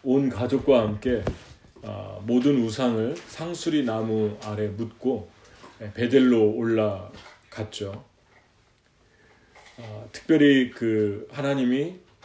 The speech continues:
베델로 올라가기 전에 이미, 아, 그 가정을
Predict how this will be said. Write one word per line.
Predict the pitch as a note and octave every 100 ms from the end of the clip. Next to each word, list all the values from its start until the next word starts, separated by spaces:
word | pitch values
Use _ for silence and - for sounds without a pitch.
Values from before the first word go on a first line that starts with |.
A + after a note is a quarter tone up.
| - _
베델로 | B2 A#2+ C3+ B2
올라가기 | A2+ A#2 A#2 A2+ A2 G#2 G2+ G#2 G2 F#2+
전에 | - A2 A#2+ G2+ F2+ _ _ _ _ _
이미, | A#2+ A#2 B2 D#3 F3+ _ _ _ _ _ -
아, | G2 G2
그 | B2+
가정을 | A2+ A#2 A#2+ A#2 A2+ A2 G2+